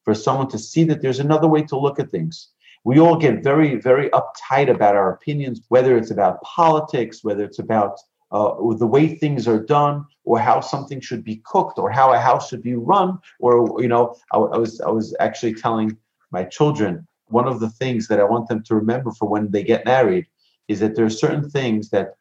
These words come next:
parents should not get involved with, uh, in the, in their children's married life, right? I, in my opinion, one of those areas is what they should name their children, right? I don't think it's a parent's business. I don't, and I told my, I told my children, I said, "When you have your children,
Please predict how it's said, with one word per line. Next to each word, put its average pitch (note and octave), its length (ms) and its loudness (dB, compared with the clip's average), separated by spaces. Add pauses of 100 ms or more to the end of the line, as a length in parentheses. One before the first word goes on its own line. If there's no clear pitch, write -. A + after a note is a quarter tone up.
parents C#3+ 380 -2
should - 420 -6
not A2+ 280 -2
get G#2+ 140 0
involved F#2+ 420 -2
with, F#2 240 -10 (520)
uh, F#2+ 300 0
in G2+ 140 -4
the, F#2 100 -4
in A2 140 -2
their G2+ 160 4
children's G#2+ 640 0
married G2+ 360 2
life, F2 400 0 (380)
right? G#2+ 240 2 (360)
I, B2 160 4
in A2+ 140 2
my C3 180 6
opinion, B2 600 2 (140)
one C3 220 2
of B2 100 0
those A2 240 0
areas A2+ 480 2
is A2 140 -6
what D3+ 180 0
they C#3+ 80 -10
should A#2 180 -16
name A#2+ 200 -2
their G#2 120 -2
children, G#2 380 -10 (720)
right? A#2+ 280 0 (100)
I E3+ 100 4
don't G3 180 -2
think E3 140 -4
it's E3 160 -6
a E3 80 -6
parent's D#3 320 0
business. B2 580 -6 (260)
I C3 100 2
don't, D#3+ 280 4
and B2+ 140 0
I B2 80 2
told E3+ 260 2
my, D#3 160 0
I - 60 -10
told C#3+ 240 0
my A#2+ 120 -2
children, C#3 420 -4
I A2+ 60 -2
said, A2 220 -4
"When A2 120 2
you D3 140 4
have E3+ 180 4
your E3+ 100 4
children, E3+ 480 -2